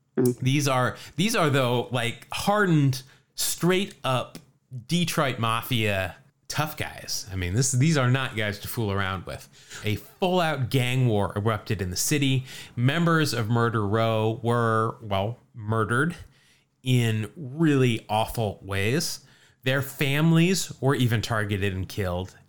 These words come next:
Speaker 2: Usher was arrested and jailed for his involvement in retaliation to these crimes. The Tigers eventually hired Sparky Anderson to helm the club at the end of the seventy-nine season. Sparky did not like what he saw from LaFleur.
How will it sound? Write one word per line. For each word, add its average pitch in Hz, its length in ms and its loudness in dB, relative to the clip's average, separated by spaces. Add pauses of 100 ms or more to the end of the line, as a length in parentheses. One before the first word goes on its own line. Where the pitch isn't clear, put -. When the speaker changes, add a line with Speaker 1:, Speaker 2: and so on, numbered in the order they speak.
(100)
Speaker 2:
Usher 165 340 0
was 131 160 4
arrested 110 600 0
and 101 180 -2
jailed 107 380 0
for 98 300 -2
his 147 320 2
involvement 101 720 0
in 107 160 -2
retaliation 101 800 -2
to 87 60 -8
these 82 180 -8
crimes. - 560 -6 (560)
The 127 80 -8
Tigers 202 560 0
eventually 156 720 2
hired 139 480 0
Sparky 127 580 -2
Anderson 151 540 0 (460)
to 127 120 4
helm 127 240 4
the 127 80 4
club 135 320 -2
at 131 100 -4
the 101 120 -4
end 113 120 0
of 101 60 -4
the 104 60 -4
seventy-nine 110 600 -2
season. 135 440 2 (480)
Sparky 165 500 -2
did 139 220 2
not 113 420 -2
like 113 220 -2
what 113 80 -2
he 107 60 -2
saw 98 280 0
from 98 260 -2
LaFleur. 82 440 -8